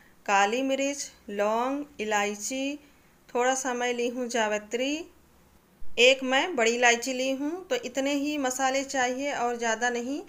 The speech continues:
और यहाँ ली हूँ मैं हरी मिर्ची, लहसुन और प्याज।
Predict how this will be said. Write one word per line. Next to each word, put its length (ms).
और 180
यहाँ 300
ली 180
हूँ 140
मैं 200
हरी 200
मिर्ची, 680
लहसुन 540
और 120
प्याज। 440